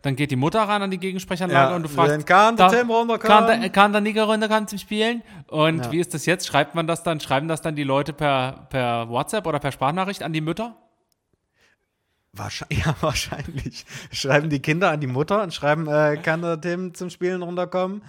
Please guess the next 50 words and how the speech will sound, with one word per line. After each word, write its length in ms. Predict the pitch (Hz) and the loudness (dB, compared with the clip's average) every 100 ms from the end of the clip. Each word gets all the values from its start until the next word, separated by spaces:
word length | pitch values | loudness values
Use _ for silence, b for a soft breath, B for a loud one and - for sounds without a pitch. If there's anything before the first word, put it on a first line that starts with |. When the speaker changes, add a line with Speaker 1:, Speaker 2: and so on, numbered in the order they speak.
| b b b b b - | b b b b b -6
Speaker 1:
Ja. 100 | 151 | -2
Speaker 2:
Oder, 720 | 151 156 151 139 156 151 - _ | 2 2 0 -2 -4 -6 -12 _
äh, 40 | 151 | -14
"Ich 100 | 135 | -8
steh 180 | 156 156 | -2 0
jetzt 240 | 165 165 | 0 -2
vor 140 | 170 | -6
der 80 | 165 | -6
Tür?" 460 | 151 175 190 220 214 _ _ _ _ _ | -4 -4 -4 -6 -12 _ _ _ _ _
Speaker 1:
Genau. 320 | - 147 123 127 _ _ _ _ | -6 -4 -4 -8 _ _ _ _
Speaker 2:
So 240 | - 156 | -6 -4
wahrscheinlich. 560 | 151 - 104 95 92 - | -4 -6 -8 -8 -12 -12
Speaker 1:
Ja. 120 | 135 | -6
Speaker 2:
Ja, 80 | 120 | -6
die 100 | 107 | -6
schreiben 320 | 110 127 135 | -6 -4 -4
jetzt 180 | 139 135 | -6 -6
der 80 | 131 | -6
Mutter 380 | 120 120 90 87 _ b b b | -6 -6 -10 -12 _ b b b
eine 160 | 113 110 | -8 -4
WhatsApp. 360 | 117 - 80 | -6 -6 -4
Speaker 1:
Hier, 180 | 175 185 | -2 -2
ich 120 | 156 | -2
würd 120 | 175 | -4
mich 100 | 190 | 0
jetzt 160 | 170 190 | 0 0
auf 100 | 196 | -2
den 80 | 175 | 0
Weg 160 | 180 196 | -2 0
machen, 240 | 196 202 | -2 -2
aber 300 | 165 180 180 | 0 0 2
wenn, 300 | 175 175 156 | 0 -2 -6
wenn 120 | 160 170 | -6 -4
nee, 140 | 190 | -4
ist 100 | 185 | -2
auch 80 | 190 | -4
nicht 140 | 196 | -4
so 60 | 185 | -4
schlimm, 180 | 190 185 | -6 -4
ich 80 | |
muss 140 | 175 180 | -4 -4
noch 100 | 185 | -4
zum 140 | 175 | -4
Führungskräftetraining, 840 | 190 185 185 - - 147 139 131 127 | -6 -4 -4 -6 -6 -6 -4 -4 -4
eh. 260 | 107 123 110 _ _ b b b b | -6 -6 -8 _ _ b b b b
Speaker 2:
Kann 140 | 123 | -2
man, 300 | 156 175 170 - | 0 -2 -4 -6
kann 160 | 143 | -4
man 160 | 160 156 | -2 0
bei, 300 | 139 135 | 0 0